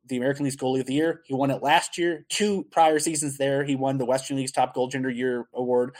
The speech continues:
So he's gonna be the best goalie in the league he's playing in for four seasons in a row. That's insane. No one ever does that. And so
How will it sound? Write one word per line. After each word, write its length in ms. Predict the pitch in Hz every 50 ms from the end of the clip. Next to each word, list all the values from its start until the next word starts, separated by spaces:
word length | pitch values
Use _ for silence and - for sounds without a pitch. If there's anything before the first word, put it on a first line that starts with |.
| - - -
So 80 | - 143
he's 200 | 156 190 190 - _ -
gonna 160 | 190 190 214
be 220 | 196 - 165 170 175
the 120 | 156 151
best 360 | 147 - 139 160 170 - -
goalie 380 | - 143 147 147 151 156 156 139
in 240 | 143 143 139 147 139
the 80 | 139
league 220 | 131 127 147 156 139
he's 160 | 160 147 139
playing 280 | - 143 151 147 139
in 120 | 131 127 123
for 120 | - 127
four 200 | - - 143 139
seasons 280 | 135 139 135 123 127 120
in 60 | 113
a 60 | 113
row. 120 | 110 98 - _ _ - - _ -
That's 180 | 180 185 -
insane. 500 | 240 196 147 - - 185 151 110 101 107
No 120 | 123 170 196
one 100 | 196 165
ever 140 | 151 143
does 220 | 123 139 139 - -
that. 160 | - - - _ _ - - - - - - - _ -
And 160 | 139 147 143
so 460 | 135 - 165 151 143 143 139 135 139